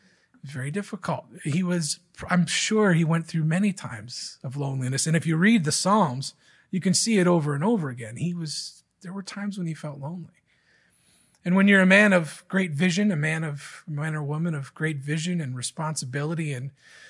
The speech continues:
kind of groundbreaking revelation of, of who the Lord is and who he was, and, you know, the, the, the tabernacle of worship and the vision that he received from the Lord,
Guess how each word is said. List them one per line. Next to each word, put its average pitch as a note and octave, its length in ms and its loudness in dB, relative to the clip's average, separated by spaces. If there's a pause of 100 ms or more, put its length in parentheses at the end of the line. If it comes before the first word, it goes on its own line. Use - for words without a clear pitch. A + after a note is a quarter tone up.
(260)
kind D3+ 180 -4
of C3 500 -12
groundbreaking D3+ 1120 -2 (1300)
revelation E3 800 0
of, C3+ 420 -8
of - 100 -16
who F#3 200 0
the D#3 100 0
Lord D#3 260 -2
is E3 260 -2
and C#3+ 120 -2
who D#3 120 -2
he D#3+ 80 -6
was, D3+ 400 -8
and, B2+ 180 -8 (880)
you C3 100 -10
know, B2+ 80 -8
the, B2 100 -10
the, B2+ 340 -10 (140)
the B2+ 80 -16
tabernacle D#3+ 760 -4
of A#2+ 200 -10
worship F3 500 -4
and B2+ 160 -8
the B2 60 -10
vision D#3+ 400 -4
that D3 140 -2
he D#3 420 -4 (160)
received F#3+ 500 2
from G#3 140 2
the G3 100 4
Lord, G3+ 380 2